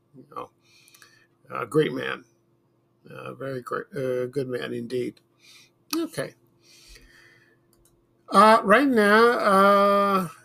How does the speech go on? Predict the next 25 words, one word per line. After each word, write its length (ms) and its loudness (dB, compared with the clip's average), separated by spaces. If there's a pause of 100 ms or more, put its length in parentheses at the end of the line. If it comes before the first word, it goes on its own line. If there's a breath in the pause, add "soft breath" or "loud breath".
(760 loud breath)
and 200 -6
one 180 -2
more 140 0
thing 360 0
before 220 0
I 40 4
get 160 -2
started, 320 -6
I 20 -8
just 160 -6
wanna 140 -6
mention 760 -8
about 360 -8
this, 540 -10
uh, 580 -10 (400)
milestone 680 -4
episode. 680 -6
Uh, 240 -10
it 120 -14
took 180 -8
me 100 -6
about 280 -6
three 180 -4
hundred 320 -4
episodes. 680 -6